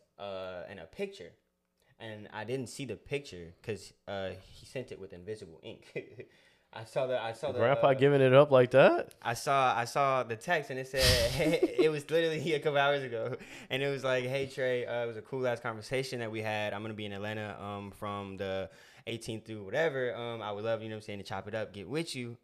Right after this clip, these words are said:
Speaker 1: Um, I know it was kinda weird 'cause we met on the flight, but yeah, da-, blah, blah, blah." I gave my information and everything.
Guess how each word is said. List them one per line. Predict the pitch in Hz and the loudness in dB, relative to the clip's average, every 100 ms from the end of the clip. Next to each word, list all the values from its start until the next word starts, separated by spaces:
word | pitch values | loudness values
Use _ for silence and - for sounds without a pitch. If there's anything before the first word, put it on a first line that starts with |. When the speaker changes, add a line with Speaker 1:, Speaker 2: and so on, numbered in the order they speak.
| - | -10
Speaker 1:
Um, | 113 117 113 107 107 _ _ _ _ _ _ _ - | -6 -6 -6 -10 -14 _ _ _ _ _ _ _ -12
I | 117 | -4
know | 135 | -2
it | |
was | 123 | -2
kinda | 120 104 | -4 -4
weird | 113 160 143 127 | -2 2 2 0
'cause | 123 | -4
we | 104 | -8
met | 110 110 | -8 -8
on | 101 | -8
the | |
flight, | - 120 127 95 90 | -6 -2 -2 -2 -8
but | 104 101 95 - _ _ | -4 -4 -4 -8 _ _
yeah, | 139 165 117 | -4 -2 -2
da-, | 101 107 101 | -4 -8 -6
blah, | 110 | -6
blah, | 107 | -6
blah." | 104 117 | -4 -4
I | 110 | -4
gave | 110 107 | -6 -10
my | 101 - | -12 -12
information | 110 104 120 120 | -10 -6 -6 -6
and | 98 | -8
everything. | 98 95 95 95 | -8 -8 -10 -10